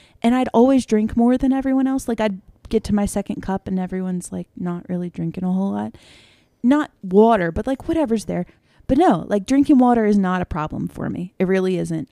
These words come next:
I prefer it over most things. I mean, don't get me wrong. I like an iced coffee, like, you know, the best of 'em. But when it comes to mealtime, I'm like, "Yeah, I just want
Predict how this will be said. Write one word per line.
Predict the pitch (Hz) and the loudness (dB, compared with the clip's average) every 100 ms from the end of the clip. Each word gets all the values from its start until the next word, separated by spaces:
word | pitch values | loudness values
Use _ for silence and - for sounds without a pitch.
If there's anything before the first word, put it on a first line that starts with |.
| - | -12
I | 156 160 170 170 170 - | -12 -8 -8 -8 -8 -8
prefer | 170 - 185 | -6 -2 0
it | 220 | 0
over | 254 247 254 | 0 0 0
most | 254 254 - | 0 0 -4
things. | 269 120 117 - 233 - - _ _ _ _ | -6 -4 -4 -4 -6 -8 -16 _ _ _ _
I | 196 | -2
mean, | 208 208 196 | 0 0 -2
don't | 233 220 | -2 -2
get | 196 | -2
me | 170 | -2
wrong. | 165 160 165 | -4 -4 -4
I | 180 | -4
like | 180 175 | -6 -6
an | 165 | -8
iced | 170 - | -8 -8
coffee, | - 160 160 170 | -6 -6 -6 -10
like, | 165 160 - _ _ | -10 -12 -16 _ _
you | 170 | -10
know, | 156 | -8
the | 160 | -6
best | 170 180 - | -4 -4 -4
of | - | -10
'em. | 131 147 - | -10 -8 -6
But | 180 160 - _ _ _ _ - | -8 -8 -16 _ _ _ _ -4
when | 208 | -4
it | - | -2
comes | 233 240 | 0 0
to | 233 | 0
mealtime, | 208 208 240 277 302 330 | -2 -2 -4 -4 -4 -2
I'm | 294 | 0
like, | 294 277 - | 0 -2 -6
"Yeah, | 370 202 | -6 -6
I | |
just | 170 233 - | -8 -10 -4
want | 220 233 | -4 -4